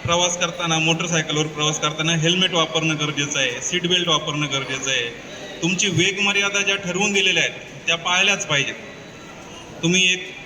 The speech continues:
नव्वदनं गाडी चालवली किंवा सत्तरनं चालवली, काही फरक पडत नाही. एक पाच दहा मिनिटाचा फरक पडतो, जास्त काही फरक, पण जीवापेक्षा ते दहा मिनिट महत्त्वाचे नाही असं माझं मत आहे.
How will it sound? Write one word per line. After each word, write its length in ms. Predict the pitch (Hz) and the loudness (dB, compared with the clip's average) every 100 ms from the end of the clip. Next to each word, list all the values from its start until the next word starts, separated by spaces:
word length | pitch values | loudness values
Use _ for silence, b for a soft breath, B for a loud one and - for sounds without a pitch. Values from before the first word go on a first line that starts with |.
| - | -6
नव्वदनं 500 | 151 170 185 190 190 185 | 2 4 4 4 0 0
गाडी 160 | 180 180 | 0 2
चालवली 420 | 175 180 185 170 | 0 2 2 2
किंवा 260 | - 156 | 2 0
सत्तरनं 400 | 160 165 175 170 | 0 0 0 0
चालवली, 300 | 165 156 143 | 2 0 0
काही 240 | 143 165 214 | 0 0 2
फरक 320 | - 170 - | 4 2 0
पडत 240 | 147 147 | -2 -2
नाही. 200 | 156 131 | -2 0
एक 180 | 143 139 | -2 0
पाच 240 | 165 175 208 | 0 0 0
दहा 100 | 208 | 0
मिनिटाचा 380 | 185 175 170 170 | 0 -2 -4 -4
फरक 360 | 165 151 - | -4 -4 -4
पडतो, 300 | 139 127 113 | -6 -6 -2
जास्त 220 | 143 160 - | 0 0 0
काही 220 | 170 175 | 0 2
फरक, 280 | 160 143 170 | 2 0 -2
पण 160 | 147 | -2
जीवापेक्षा 580 | 143 202 226 220 - 208 | 2 2 4 0 0 -2
ते 140 | 196 | -2
दहा 240 | 190 185 196 | -2 0 0
मिनिट 220 | 175 170 160 | -2 -4 -4
महत्त्वाचे 480 | 165 165 156 156 | -6 -2 -2 -2
नाही 140 | 160 156 | -2 0
असं 220 | 160 175 | 0 0
माझं 280 | 147 151 156 | -2 -2 -2
मत 200 | 139 - | -4 -6
आहे. 320 | - - | -12 -14